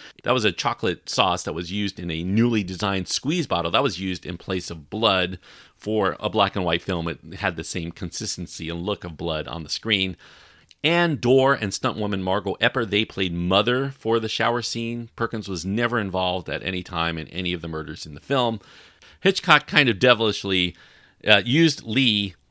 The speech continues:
off camera as well, because Lee was the person who decided, at least incidentally, which hideous version of Mother that they had created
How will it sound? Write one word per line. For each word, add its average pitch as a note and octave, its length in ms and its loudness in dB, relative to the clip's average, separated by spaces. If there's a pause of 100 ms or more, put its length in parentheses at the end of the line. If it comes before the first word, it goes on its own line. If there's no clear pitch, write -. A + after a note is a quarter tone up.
(100)
off E3+ 260 10
camera F2+ 360 0
as F2+ 160 0
well, F#2+ 360 6
because F#2 500 0
Lee D#3+ 240 -2
was A2 260 2
the G2 100 -2
person G#2+ 400 -6
who G#2 220 -6
decided, F#2+ 720 2 (200)
at C3 60 -2
least C#3+ 260 2
incidentally, G2 920 0
which C3+ 260 2
hideous D#3 420 0
version G#2 400 0
of F2+ 120 -2
Mother G#2+ 420 2
that F2 160 -8
they F#2 100 -2
had E2+ 160 0
created E2+ 580 -4